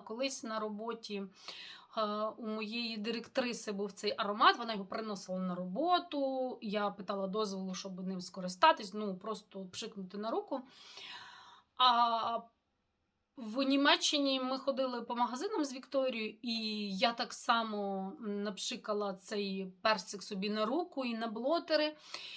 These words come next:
І ви знаєте, я пшикала там дуже багато ароматів Тома Форда. Ми взагалі там багато що тестували. Е, і, ну, був у нас якийсь такий день, що ми прям до Тома Форда підійшли до стенду, і там,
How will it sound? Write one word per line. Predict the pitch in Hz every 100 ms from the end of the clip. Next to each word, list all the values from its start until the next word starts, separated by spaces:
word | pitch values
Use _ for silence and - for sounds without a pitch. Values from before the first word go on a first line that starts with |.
| - -
І | 277
ви | 277
знаєте, | 285 403 403
я | 277 320
пшикала | - 339 320 311
там | 302 285
дуже | 285 285
багато | 269 262 254 214
ароматів | 196 190 185 180 175 170 185 175
Тома | - 214 190
Форда. | - 208 180 170
Ми | 196
взагалі | 294 285 294
там | 226 202
багато | 190 208
що | 190 - 190
тестували. | 180 196 - 320 415 254
Е, | 196 214
і, | 233 262
ну, | 262 311
був | 247 302
у |
нас | 277 262
якийсь | - 269
такий | - 240
день, | 311 330
що | 247
ми | 240
прям | 240 240 220
до |
Тома | 220 247 240
Форда | 240 247 196
підійшли | 196 208 202 -
до | 202 208
стенду, | - 349 285
і |
там, | 214 240